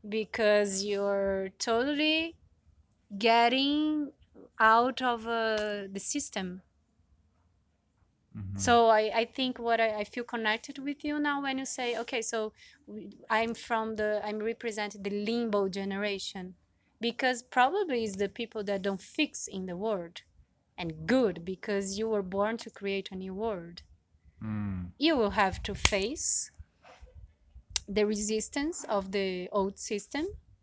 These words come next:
Speaker 1: that is inside your mind and your patterns that you received from your ancestors.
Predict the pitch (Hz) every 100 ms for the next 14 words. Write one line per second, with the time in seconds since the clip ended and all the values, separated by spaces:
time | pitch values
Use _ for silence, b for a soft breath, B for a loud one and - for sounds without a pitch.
0 | - 208 220 208 180 214 - 202 190 196
1 | 196 202 196 202 254 294 _ _ - _
2 | - - _ _ _ 208 202 202 - 220
3 | 190 - 220 254 247 202 196 196 190 -
4 | - _ - 208 208 - 202 190 233 285
5 | - - - _ _ - 214 202 196 190
6 | 185 - 185 - 247 311 381 -